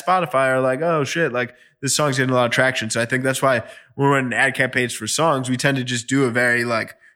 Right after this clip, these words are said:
one to two week long max period of, like, a heavy promo on that song. Um, I guess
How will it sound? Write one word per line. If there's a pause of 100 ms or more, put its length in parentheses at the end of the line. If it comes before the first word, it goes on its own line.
one
to
two
week
long
max
period
of,
like, (240)
a
heavy
promo
on
that
song. (720)
Um, (520)
I
guess